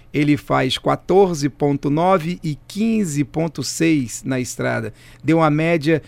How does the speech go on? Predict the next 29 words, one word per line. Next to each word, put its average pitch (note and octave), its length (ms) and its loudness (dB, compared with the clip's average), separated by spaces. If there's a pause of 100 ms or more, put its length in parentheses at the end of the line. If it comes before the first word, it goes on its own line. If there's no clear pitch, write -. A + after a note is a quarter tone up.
(180)
de C3 200 0
doze D#3+ 680 4
ponto E3+ 420 0
nove. B2+ 480 0
Pra A3 180 2
rodar D3 300 4
mil G3+ 220 2
quilômetros, G3+ 420 4 (300)
ele G3+ 160 6
precisa F#3 480 -2
de F#3+ 120 -4
trezentos F#3+ 680 4
e F3 80 -6
trinta F3+ 400 0
e D#3+ 100 2
seis, D#3+ 460 0
tre-, F3 200 4
trezentos E3 520 0
e D#3 40 -6
trinta A#3 360 0
e D3 80 0
três E3 420 0 (320)
reais D3+ 460 2
com D#3+ 100 -2
a D3+ 60 2
gasolina C#3 580 0
a C#3 100 0
quatro C#3 440 -4
ponto B2+ 400 -8